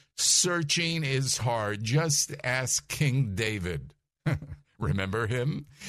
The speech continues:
In Second Samuel eleven, one evening, David rose from his bed and strolled on the roof of the royal palace. Then from the roof he saw a woman washing,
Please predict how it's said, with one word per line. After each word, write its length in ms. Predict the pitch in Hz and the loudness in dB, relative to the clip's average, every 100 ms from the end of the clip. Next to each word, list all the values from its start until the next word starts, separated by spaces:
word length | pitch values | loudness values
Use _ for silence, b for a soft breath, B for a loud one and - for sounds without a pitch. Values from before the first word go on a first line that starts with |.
| 156 143 | 0 4
In 180 | 143 | 6
Second 500 | 147 - 156 135 160 | 6 4 2 2 2
Samuel 560 | 147 - 147 156 147 143 | 2 4 4 4 4 4
eleven, 600 | 139 147 139 104 104 135 | 4 2 2 0 0 2
one 240 | 113 156 | 2 0
evening, 640 | 180 135 104 107 104 151 110 | 4 2 2 -2 2 2 2
David 420 | 113 131 160 135 | 0 2 0 2
rose 400 | 113 131 151 143 | 0 2 2 2
from 240 | 156 156 | 2 0
his 220 | 165 151 | 2 2
bed 360 | 117 131 98 104 | 2 0 0 -2
and 140 | 127 | 0
strolled 680 | - - 156 151 180 196 165 147 B B | 0 0 2 0 0 -2 -2 -6 B B
on 140 | - 180 | -4 -2
the 100 | 180 | 0
roof 300 | 196 151 175 | 0 0 0
of 220 | 160 151 | 2 2
the 240 | 160 160 156 147 - _ _ - | 2 -2 -4 -10 -12 _ _ -6
royal 560 | 113 127 120 147 143 | -4 -2 0 2 2
palace. 720 | 143 - 165 175 143 143 - b b b - | 2 0 -4 -2 -4 -4 -4 b b b -2
Then 200 | 135 160 | 2 2
from 300 | 147 151 135 | 2 4 4
the 100 | 127 | 4
roof 360 | 127 190 220 - | 2 0 -2 -2
he 140 | 139 | 0
saw 560 | - - 175 190 202 - | 2 2 2 0 -2 -2
a 80 | 113 | -2
woman 540 | 117 127 170 180 185 143 | 0 -2 0 -2 0 0
washing, 800 | 104 139 143 - 123 87 71 | 2 4 4 4 0 0 -4